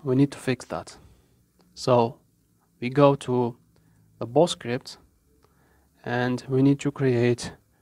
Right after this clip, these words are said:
two new functions. The first function is going to be the stop ball function.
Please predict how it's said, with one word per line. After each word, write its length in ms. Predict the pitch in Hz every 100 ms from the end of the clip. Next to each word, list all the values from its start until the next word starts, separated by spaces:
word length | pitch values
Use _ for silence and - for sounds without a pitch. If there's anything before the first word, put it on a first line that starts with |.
| _ -
two 180 | 143
new 180 | 139 131
functions. 640 | 120 123 107 - 113 - - - _ _ _ _ 123
The 80 |
first 300 | 117 170 190
function 520 | - 131 123 127 120 123
is 160 | 127
going 300 | 127 131 127
to 120 | -
be 380 | 127 127 123 123 - _ _ _ _ _ _ _
the 80 | -
stop 360 | 117 - 151 147 -
ball 280 | 123 127
function. 480 | 120 - 117 - 113